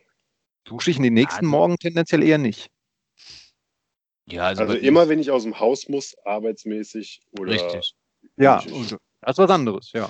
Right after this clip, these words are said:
Speaker 2: Genau.
Speaker 3: Ja, also wenn's jetzt mal ein Sonntag ist und ich hab auch den Abend vorher, weil ich Sport gemacht hab, geduscht, dann, na klar, dann dusche ich den Sonntag nicht. Außer wenn ich dann doch irgendwie, keine Ahnung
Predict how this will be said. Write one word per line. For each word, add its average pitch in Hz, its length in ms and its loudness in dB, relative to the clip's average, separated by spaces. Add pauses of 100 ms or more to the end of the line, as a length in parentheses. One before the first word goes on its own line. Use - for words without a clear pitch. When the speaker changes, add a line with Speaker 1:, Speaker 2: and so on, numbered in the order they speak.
(140)
Speaker 2:
Genau. 117 260 0
Speaker 3:
Ja, 117 60 8
also 107 160 4
wenn's 113 180 6
jetzt 110 160 4
mal 113 100 8
ein 104 80 4
Sonntag 120 340 4
ist 120 180 -10
und 110 200 -16
ich 110 180 -12
hab - 180 -10 (640)
auch 110 220 -4
den 110 180 -10
Abend 107 320 -6
vorher, 110 320 -4
weil 101 120 -6
ich 95 80 -14
Sport - 300 -12
gemacht 104 220 -12
hab, 101 180 -12
geduscht, 101 420 -14
dann, 85 260 -12
na 82 140 -14
klar, 78 260 -6
dann 78 180 -10
dusche 82 220 -10
ich 80 60 -14
den 85 160 -8
Sonntag 87 380 -4
nicht. 95 180 -4
Außer 101 280 2
wenn 107 100 0
ich 104 100 -8
dann 98 180 -2
doch 113 180 0
irgendwie, 98 480 -8 (680)
keine 87 220 -10
Ahnung 87 360 -10